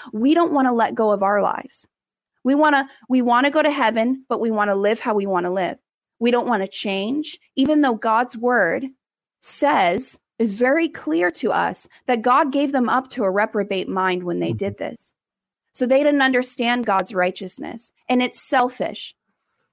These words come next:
Speaker 1: When you continue to live in the sin you wanna live in, it is a selfish act of the flesh that you don't wanna let go of it. You can't let it go for God because, "No, it's, it's, it's who I am."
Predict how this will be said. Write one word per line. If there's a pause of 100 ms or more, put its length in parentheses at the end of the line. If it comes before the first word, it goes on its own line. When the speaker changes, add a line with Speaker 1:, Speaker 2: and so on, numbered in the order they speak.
(200)
Speaker 1:
When
you
continue
to
live
in
the
sin
you
wanna
live
in, (180)
it
is
a
selfish
act
of
the
flesh (200)
that
you
don't
wanna
let
go
of
it. (220)
You
can't
let
it
go
for
God
because,
"No,
it's,
it's,
it's
who
I
am."